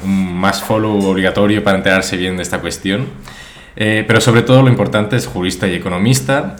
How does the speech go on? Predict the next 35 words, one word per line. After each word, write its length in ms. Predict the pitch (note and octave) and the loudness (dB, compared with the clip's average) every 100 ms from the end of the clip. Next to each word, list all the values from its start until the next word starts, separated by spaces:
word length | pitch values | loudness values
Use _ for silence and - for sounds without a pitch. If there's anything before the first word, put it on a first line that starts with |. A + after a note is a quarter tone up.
| - | -12
Eh, 280 | F2 E2+ E2+ | -8 -8 -8
estuvo 240 | - F#2 | -8 -6
intentando 520 | F#2 F#2 F2+ G2 F#2+ | -4 -4 -2 0 0
las 160 | F2+ E2+ | -2 -4
oposiciones, 760 | E2+ F2 F2 G2 G2 F#2+ F#2 | -8 -8 -4 -2 0 -2 -4
preparándoselas 720 | - F2+ G2 G#2+ F#2+ E2+ F2 - - - - - - - | -6 -2 0 0 -2 -6 -8 -10 -20 -20 -20 -20 -18 -6
para 140 | F2+ | -4
el 60 | F2 | 0
Cuerpo 240 | G#2 F#2+ | -2 -2
Superior 320 | F#2 F#2+ G2 | -6 -2 0
de 60 | F#2 | 0
Técnicos 580 | G2+ G2 F#2+ F#2+ F2+ - | -2 -2 -4 -4 -6 -8
Comerciales 600 | F#2 F2+ - C#3+ A#2+ G2+ | -6 -6 0 2 2 0
y 20 | |
Economistas 540 | G2 G2 F#2+ G2+ F#2+ E2+ | -2 -2 0 -2 -4 -4
del 120 | F2 | -4
Estado, 560 | F2+ - A2+ C#3 F3+ F#3+ - - - - - - | -4 -2 -2 0 -4 -8 -18 -20 -20 -20 -20 -2
pero 320 | A#2+ A#2+ C#3+ B2 | 4 6 6 6
actualmente, 600 | G2+ - G2+ G#2 G#2 B2 | 4 2 2 2 0 0
bueno, 180 | G#2+ D#2+ | 0 -2
está 200 | - F2 | -6 -8
estudiando 380 | - F#2+ F#2+ | -2 -2 0
el 80 | G#2 | 0
máster 300 | F2+ F#2 G#2+ | 0 0 -2
en 80 | F#2+ | -4
Investigación 540 | F2 E2 F2+ E2+ F2+ | -4 -4 -4 -4 -4
Económica, 600 | F2+ F2+ G#2 A#2+ A2 B2+ C3+ | -4 -2 0 2 0 0 -2
muy 140 | A2 | -2
centrado 460 | - E2+ E2 F2+ E2+ | -6 -6 -4 -2 -4
en 200 | D#2+ E2 | -6 -8
economía 340 | D#2+ E2+ F2+ | -6 -4 -4
internacional, 760 | F2 F#2 F2+ - F#2+ G2 A2 G2+ | -4 -4 -4 -4 -2 0 -2 -2
en 140 | E2+ | -4
la 80 | D#2+ | -6
uned. 240 | D2+ D2 | -8 -12